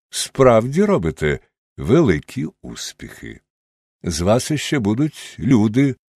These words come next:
Я теж сподіваюсь, що впорався вправно", самовдоволено мовив детектив.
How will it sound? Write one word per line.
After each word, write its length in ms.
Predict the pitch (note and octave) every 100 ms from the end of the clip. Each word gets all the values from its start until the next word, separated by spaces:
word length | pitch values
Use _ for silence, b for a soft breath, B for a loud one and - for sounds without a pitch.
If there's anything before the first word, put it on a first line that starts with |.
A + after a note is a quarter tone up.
| _ _ _ -
Я 160 | E3
теж 380 | - D3+ G#2 D#2+
сподіваюсь, 840 | - E2 D#2 F2 D3 D#3+ C3 - B B B
що 300 | - - B2+
впорався 680 | G#2+ - B2 B2 G2+ - A2
вправно", 800 | F#2 A2 A2 C#2+ A#1+ C#2 C2+ - b
самовдоволено 1120 | - - C#2+ D2+ C2+ B1+ D2 G#2 C3+ B2+ A#2+ G2+
мовив 460 | E2+ F#2 F2 E2+
детектив. 840 | B1 - - F2 - - B1 G#1+